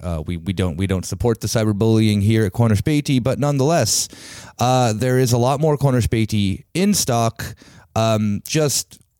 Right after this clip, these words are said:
let us, uh, just give, we just need the time to kinda, like, get our gears, you know, going again with the new studio and, you know, everyone kind of getting back into the, into the feel of normal life again after summer, uh, ends.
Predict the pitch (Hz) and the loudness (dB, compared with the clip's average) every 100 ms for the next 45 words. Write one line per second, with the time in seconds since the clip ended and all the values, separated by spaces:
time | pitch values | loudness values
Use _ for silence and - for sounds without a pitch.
0 | _ 117 139 156 156 - - - - - | _ -2 0 2 0 0 -2 -4 -12 -20
1 | - 110 107 113 - 180 113 147 127 160 | -4 0 0 -2 -4 -4 0 0 0 -2
2 | 156 147 139 127 - 120 110 104 113 107 | 0 0 0 0 -2 0 0 0 0 0
3 | 101 110 107 107 - - 110 98 139 147 | 0 0 2 0 -4 -2 -2 0 0 0
4 | 139 131 120 - 98 101 - 226 214 190 | 0 0 -2 -2 -2 -2 0 2 2 2
5 | 180 165 147 131 113 120 117 117 113 - | 2 0 -4 -10 -4 0 0 0 -4 -8
6 | _ 113 104 101 85 110 113 107 104 110 | _ -6 -2 -2 0 0 2 0 0 -2
7 | 104 98 101 101 98 98 - 95 95 90 | -2 -2 -2 -2 -2 -4 -4 -4 -2 -2
8 | 90 82 95 92 92 90 101 101 95 92 | -4 -4 -6 -6 -6 -6 -2 0 0 -2
9 | - 85 82 80 - - _ _ - 82 | -4 -6 -6 -12 -18 -20 _ _ -14 -8
10 | 85 98 98 90 95 107 - 104 101 98 | -4 -2 -2 0 -2 -2 -2 -2 0 -2
11 | 80 95 - 92 - 95 92 92 90 - | -4 -8 -8 -10 -4 -2 -2 -2 -4 -10
12 | - - - - _ 98 87 - 131 131 | -20 -20 -20 -20 _ -4 -2 -2 -2 0
13 | 135 127 120 - - | -2 -4 -6 -10 -12